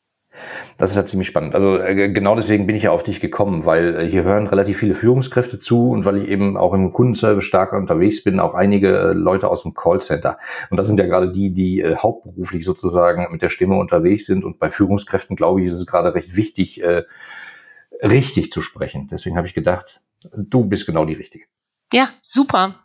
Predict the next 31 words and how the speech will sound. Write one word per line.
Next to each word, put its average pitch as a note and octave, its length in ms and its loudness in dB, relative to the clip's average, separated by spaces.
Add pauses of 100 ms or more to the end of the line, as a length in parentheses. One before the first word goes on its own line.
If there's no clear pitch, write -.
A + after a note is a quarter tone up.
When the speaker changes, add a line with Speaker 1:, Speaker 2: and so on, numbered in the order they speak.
Speaker 2:
genau. G#3+ 300 2
Also G3+ 220 2
bei G#3 140 0
Speaker 1:
<laughs> C3+ 40 4
Speaker 2:
Führungskräften, A#3+ 800 0 (440)
die G#3+ 140 4
haben A#3+ 180 2
ja A3+ 120 4
im G#3 100 -2
Moment, G#3 540 -2 (100)
äh, G3+ 360 0 (240)
also F#3+ 240 2
die G3 120 -2
sind A3 200 0
ja F#3+ 120 2
wirklich G#3+ 380 0
überhaupt A3+ 340 0
nicht A#3+ 180 -2
zu - 100 -2
beneiden G3+ 420 0
im A#3 80 -8
Moment, A3+ 400 -2 (340)
was G#3 160 -2
die G#3 160 0
für F#3+ 540 2 (240)
Botschaften A#3 500 2
an F#3+ 140 -2
ihre G3+ 160 0
Belegschaft G#3+ 640 0
senden G#3 340 -2
müssen G#3+ 380 -4